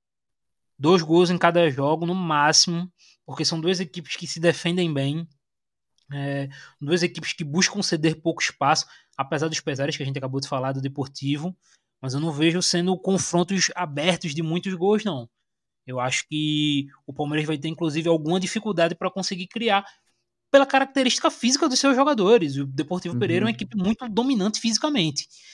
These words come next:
Speaker 1: Então, eu acho que esse é um fator chave. E aí, destacar, né? A gente falou aqui, da, eu acabei de falar da parte física.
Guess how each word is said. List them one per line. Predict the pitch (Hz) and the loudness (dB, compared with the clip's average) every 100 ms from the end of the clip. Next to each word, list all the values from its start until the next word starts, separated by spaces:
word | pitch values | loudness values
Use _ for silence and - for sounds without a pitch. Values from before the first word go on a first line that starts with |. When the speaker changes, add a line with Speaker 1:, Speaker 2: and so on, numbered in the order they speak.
| - _ | -20 _
Speaker 1:
Então, | - 151 156 | -10 -6 -2
eu | |
acho | 156 - - | 0 0 -2
que | 180 175 | -2 0
esse | 160 160 | 0 0
é | 190 | 2
um | |
fator | - 170 240 | 4 4 4
chave. | 233 - 156 123 - - - - - _ _ | 2 0 -2 -4 -16 -20 -20 -20 -20 _ _
E | 160 | -4
aí, | 151 180 226 | -2 -2 -2
destacar, | 220 - 277 208 156 | -2 0 0 0 -2
né? | 143 151 - | -6 -12 -16
A | |
gente | 135 - | -20 -8
falou | 151 143 | -6 -4
aqui, | 151 151 | -6 -4
da, | 143 | -6
eu | 151 | -4
acabei | 139 139 139 | -4 -4 -4
de | 139 | -4
falar | 131 | -6
da | 127 | -6
parte | 135 131 135 - 127 120 _ _ | -8 -6 -6 -8 -16 -16 _ _
física. | 151 196 214 123 | -6 -6 -6 -8